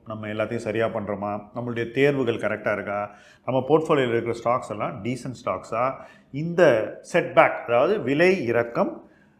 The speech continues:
தற்காலிகமானதா அல்லது நீடிக்கக்கூடியதா, இதையெல்லாம் யோசிக்கணும். என்னை பொறுத்த வரைக்கும், எஃப்ஐஐ விக்கிற வரைக்கும், overall index sentiment வீக்கா இருக்கிற வரைக்கும், இந்த போர்ட்ஃபோலியோ மேல அழுத்தம் தொடரும்.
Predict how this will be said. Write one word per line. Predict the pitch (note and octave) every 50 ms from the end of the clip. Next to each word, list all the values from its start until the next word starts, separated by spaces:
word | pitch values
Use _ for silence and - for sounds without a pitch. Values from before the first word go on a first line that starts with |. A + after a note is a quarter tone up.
| _ _ _ _ _ _ _
தற்காலிகமானதா | - C3 B2+ - - - A#3 A#3 A3+ A3 G#3+ G3 E3 C#3 B2 A2+ A2 - C#3+ G3+ C4 - -
அல்லது | C3+ C3+ D3+ F3 F3 G3+ D4 F#4+ D#4+ - - - - - B2+
நீடிக்கக்கூடியதா, | C#3 E3+ G#3 G3 G3+ G3+ F3 - - B2 A#2+ A2 G#2 G2 F#2+ G#2 G#2 A2 - -
இதையெல்லாம் | C#3+ B2+ B2 G#2+ A2 B2+ B2 E3 A#2 A2+ B2
யோசிக்கணும். | A#2+ - A#2+ - - F2+ - - _ _ _ _ _ _
என்னை | - F3+ A3+ C#4+ D4+ C4
பொறுத்த | - F3 D3+ C3+ B2+
வரைக்கும், | B2 A#2 A#2 C3 C3+ A2+ - - - - _ _ _ _ _ _ -
எஃப்ஐஐ | C3+ C#3+ - - G#3+ G#3 F#3 D#3 B2+
விக்கிற | A2+ A#2 - C#3+ B2+ A#2
வரைக்கும், | G#2+ G2+ G2 F#2+ G#2 G#2+ F#2+ - - _ -
overall | C3+ D#3 E3+ F3 F3 F3+ E3+ D#3+ C#3 B2+
index | B2+ B2 C3+ C3+ - -
sentiment | B2+ A#2+ B2+ - D3+ C3+ C3 A2 - -
வீக்கா | B2+ E3 - - D3 A#2
இருக்கிற | G#2+ A2+ B2+ - C#3 A#2+
வரைக்கும், | G#2 G2+ G2+ - - F3+ G3 -
இந்த | D3 D#3+ G3 A3 G#3+ F3
போர்ட்ஃபோலியோ | - - E3 F#3+ G3 F#3+ - E3+ C#3+ B2+ G#2+
மேல | G2+ G#2+ A#2 D#3 - - -
அழுத்தம் | A#2 B2 C3+ D3+ D3+ D3+ - D3 C#3+ D3+ D3+ - - _
தொடரும். | B2 A2+ A2+ A#2 A#2+ A#2 A2+ A#2 A2+ A#2 - - -